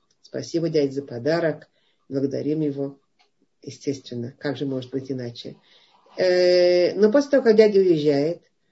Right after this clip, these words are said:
мы его приняли, мы с ним общались, он уезжает, мы раскрываем подарок. И тогда мы звоним дяде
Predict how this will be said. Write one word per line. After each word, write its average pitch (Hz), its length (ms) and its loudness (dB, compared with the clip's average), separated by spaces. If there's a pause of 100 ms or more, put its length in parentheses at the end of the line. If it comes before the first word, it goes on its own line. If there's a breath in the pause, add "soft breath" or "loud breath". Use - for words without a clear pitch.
(500)
мы 151 200 0
его 143 160 2
приняли, 165 680 2
мы 127 100 -12
с - 140 -20
ним 127 100 -12
общались, 175 560 -6 (360)
он 220 140 4
уезжает, 165 680 2 (540)
мы 220 160 4
раскрываем 170 640 0
подарок. 131 720 -10 (560)
И 160 40 -10
тогда 180 440 -2
мы 233 160 6
звоним 170 640 -2 (160)
дяде 139 640 -6